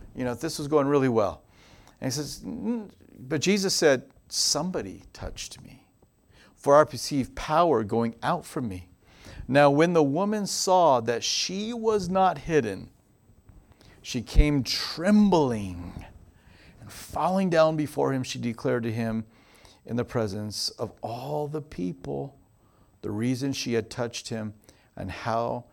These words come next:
she was healed immediately. And he said to her, he used a super tender word, which helps us to understand what the tone was.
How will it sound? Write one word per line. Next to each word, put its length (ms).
she 220
was 200
healed 300
immediately. 640
And 180
he 180
said 340
to 140
her, 380
he 100
used 280
a 60
super 840
tender 460
word, 580
which 220
helps 300
us 120
to 160
understand 520
what 140
the 80
tone 380
was. 320